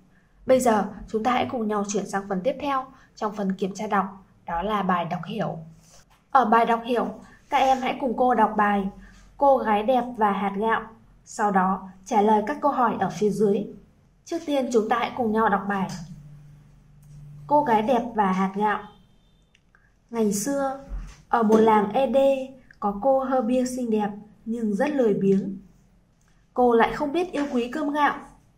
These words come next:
Một hôm, hơ bia ăn cơm để cơm đổ vãi lung tung. Thấy vậy, cơm hỏi, "Cô đẹp là nhờ cơm gạo, sao cô khinh rẻ chúng tôi thế?" Hơ bia giận dữ quát, "Tôi đẹp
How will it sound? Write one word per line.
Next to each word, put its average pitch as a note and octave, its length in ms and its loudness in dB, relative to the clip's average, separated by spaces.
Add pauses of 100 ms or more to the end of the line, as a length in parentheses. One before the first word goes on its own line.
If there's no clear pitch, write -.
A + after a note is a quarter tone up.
(440)
Một A#3 200 -4
hôm, B3+ 420 -4 (300)
hơ C#4 220 0
bia C4 120 0
ăn C4+ 320 2
cơm C#4+ 280 -2 (380)
để G#3+ 260 -2
cơm C4+ 220 -4
đổ G#3 200 4
vãi - 220 2
lung D#4+ 240 -4
tung. D#4+ 260 -2 (540)
Thấy A3+ 200 0
vậy, C4+ 220 -2 (460)
cơm B3+ 200 4
hỏi, A3 300 -4 (840)
"Cô C#4 180 -2
đẹp A#3+ 340 0
là A3 160 0
nhờ G#3+ 320 0
cơm C4 180 0
gạo, B3+ 320 0 (340)
sao B3+ 300 -4
cô C4 180 6
khinh C4 260 -6
rẻ A3+ 280 0
chúng G#3 200 -4
tôi D4+ 200 2
thế?" A#3+ 400 -2 (680)
Hơ C#4 200 0
bia C4 240 4
giận A#3+ 220 0
dữ - 240 -4
quát, F#4 220 2 (800)
"Tôi F4 140 4
đẹp B3+ 220 4